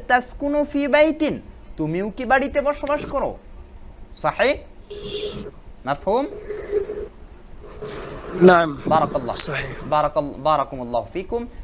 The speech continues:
Speaker 1: ওয়া হাল তাসকুনু ফি বাইতিন? তুমি কি বাড়িতে, তুমিও কি বাড়িতে বসবাস করো? হাসান ইয়ারুদ্দু, হাসান জবাব দিচ্ছে, লা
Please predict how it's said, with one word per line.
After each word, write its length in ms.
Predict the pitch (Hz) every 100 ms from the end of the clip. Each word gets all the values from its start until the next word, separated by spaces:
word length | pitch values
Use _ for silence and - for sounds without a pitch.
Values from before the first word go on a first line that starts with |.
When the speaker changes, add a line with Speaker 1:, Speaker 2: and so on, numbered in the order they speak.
| -
Speaker 1:
ওয়া 140 | 139 160
হাল 340 | 170 254 285
তাসকুনু 720 | 277 226 196 - 262 269 277 262
ফি 160 | 262
বাইতিন? 600 | 214 233 233 - 285 160 - -
তুমি 260 | 131 156
কি 140 | 165 226
বাড়িতে, 560 | 220 226 233 254 247
তুমিও 400 | - 180 175 240
কি 160 | - 269
বাড়িতে 360 | 269 277 285
বসবাস 460 | 262 277 285 285 294
করো? 300 | - 247 131 - - -
হাসান 540 | 143 135 - 151 208 220
ইয়ারুদ্দু, 520 | 156 147 202 131 160 - - -
হাসান 460 | - 123 - 165 165
জবাব 280 | 123 113 101
দিচ্ছে, 320 | 101 165 208 - - - 104
লা 760 | 107 117 135 175 196 196 170